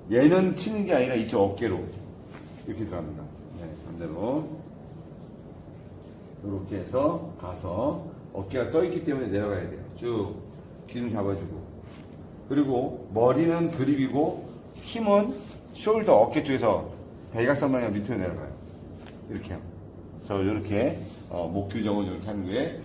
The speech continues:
엎드려서 하는 방법이고요. 일어나십시오. 끊지 마시고, 자, 일단은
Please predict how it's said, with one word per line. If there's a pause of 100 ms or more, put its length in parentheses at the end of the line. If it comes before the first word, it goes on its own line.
엎드려서
하는
방법이고요. (460)
일어나십시오. (320)
끊지
마시고,
자,
일단은